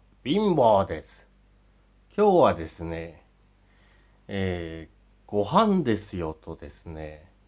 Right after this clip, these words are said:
えー、鮭フレーク、卵、マヨネーズを混ぜて、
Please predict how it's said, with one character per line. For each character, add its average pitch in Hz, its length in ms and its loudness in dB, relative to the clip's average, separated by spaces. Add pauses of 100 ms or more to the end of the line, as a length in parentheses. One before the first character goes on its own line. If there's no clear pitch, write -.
(1000)
え 95 600 -4
ー、 - 20 -20
鮭 151 420 -2
フ 147 180 -2
レ 147 220 4
ー - 100 -10
ク、 82 280 -12 (640)
卵、 123 960 2 (720)
マ 98 220 2
ヨ 135 240 2
ネ 147 280 2
ー 139 60 -4
ズ 127 200 -6
を 139 340 2 (340)
混 120 240 4
ぜ 131 140 0
て、 143 400 -2